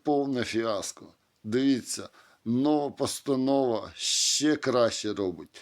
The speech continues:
Тепер всі підприємці, там, нотаріуси, бухгалтери на удаленці, ось о, будуть платити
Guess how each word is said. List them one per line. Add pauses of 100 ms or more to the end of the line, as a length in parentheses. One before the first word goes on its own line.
(260)
Тепер
всі (500)
підприємці, (300)
там,
нотаріуси, (140)
бухгалтери
на
удаленці, (500)
ось
о, (120)
будуть
платити